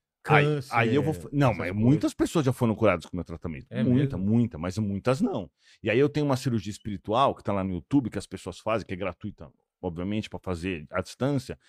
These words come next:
Speaker 1: A pessoa nem precisa me falar, ela vai lá no YouTube e escreve "cirurgia espiritual, espiritismo raiz", ou Eduardo Sabag.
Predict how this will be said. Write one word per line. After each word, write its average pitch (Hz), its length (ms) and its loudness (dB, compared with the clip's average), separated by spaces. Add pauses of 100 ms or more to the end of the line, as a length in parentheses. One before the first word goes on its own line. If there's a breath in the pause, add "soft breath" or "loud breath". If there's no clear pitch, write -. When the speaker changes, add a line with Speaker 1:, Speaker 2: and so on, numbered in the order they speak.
(220 loud breath)
Speaker 1:
A 104 80 2
pessoa - 240 0
nem 196 100 2
precisa 285 180 2
me 269 80 2
falar, 180 240 4
ela 107 100 4
vai 117 140 2
lá 135 60 0
no 139 80 2
YouTube 131 200 -2
e - 40 -8
escreve 98 280 -2
"cirurgia 117 400 -2
espiritual, 131 600 0
espiritismo 135 600 -4
raiz", 117 300 0
ou 123 260 4
Eduardo 113 300 0
Sabag. 82 500 -2